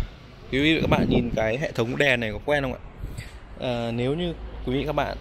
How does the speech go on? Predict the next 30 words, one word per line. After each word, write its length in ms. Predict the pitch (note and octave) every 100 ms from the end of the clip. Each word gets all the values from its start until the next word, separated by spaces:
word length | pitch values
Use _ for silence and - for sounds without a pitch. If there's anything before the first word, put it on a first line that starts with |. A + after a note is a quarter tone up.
| -
xem 500 | - C#3+ C#3 C#3 C#3
xe 300 | - C#3+ C3+
nhiều, 380 | C3+ C3 A#2 G#2+
chúng 80 | A2+
ta 60 | C3+
nhìn 220 | C3 A2
thấy 100 | G#2+
ngay 360 | B2 D3 C#3 B2+
cái 60 | A#2+
thiết 160 | E3+ -
kế 180 | A#2+ A#2
đèn 200 | B2+ A2
này 140 | G#2+ -
khá 200 | G#2+ A2+
giống 240 | A2 C#3
ở 60 | B2+
trên 280 | B2+ B2 A#2+ - - - - - - - - -
thiết 160 | D3+
kế 100 | A2+
đèn 260 | A#2+ A#2 G2+
của 140 | -
Lexus 360 | G2+ B2+ C3 G2+
R 60 | G#2 C3+
X 40 |
ba 120 | C3+ A#2+
năm 180 | A#2+
mươi, 220 | A#2+ B2+ G#2+
đúng 140 | A2
không 80 | -
ạ? 120 | -